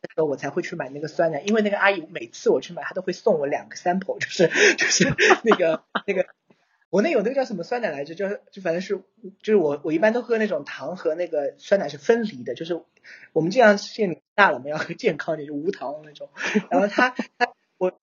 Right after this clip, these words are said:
后面我跟他的默契，跟那个阿姨的默契就是，我说，<clears throat> 老样子啊，就他，因为有很多人会在那个冰柜前面的挑嘛，然后他不想让别人知道买这个酸奶，他是有送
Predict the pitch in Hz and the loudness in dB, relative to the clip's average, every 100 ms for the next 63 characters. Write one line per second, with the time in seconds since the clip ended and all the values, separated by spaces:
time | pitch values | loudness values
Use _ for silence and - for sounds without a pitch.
0 | - 294 233 214 185 156 208 226 247 240 | -2 4 4 2 -4 -2 0 -2 0 0
1 | 180 - 175 190 208 208 208 190 196 185 | -2 -6 -6 -6 -4 -2 -2 -2 -6 -6
2 | 185 185 156 143 196 - 220 220 180 - | -8 -6 -6 -6 -8 -8 -6 -2 -2 -2
3 | 147 147 214 185 - 147 160 - 214 214 | 0 4 4 4 0 -4 -4 -4 -2 -2
4 | - - _ - - 233 285 208 156 151 | -4 -20 _ -20 -6 0 6 6 4 2
5 | 220 220 220 196 196 175 156 151 202 214 | 4 4 0 -2 -2 -4 -4 -4 -4 -2
6 | 220 180 139 151 156 151 - 180 180 120 | -2 -2 -6 -12 -10 -10 -2 0 0 -6
7 | 107 - - - 175 185 240 269 170 170 | -10 -16 -12 -4 0 2 2 2 0 -2
8 | 165 160 196 196 190 180 170 113 - 180 | -4 -2 -2 -2 2 2 0 -8 -6 -4
9 | 175 185 190 175 107 - 180 180 156 123 | 0 0 0 -4 -8 -12 -12 -10 -10 -12
10 | - - 196 147 | -2 4 4 2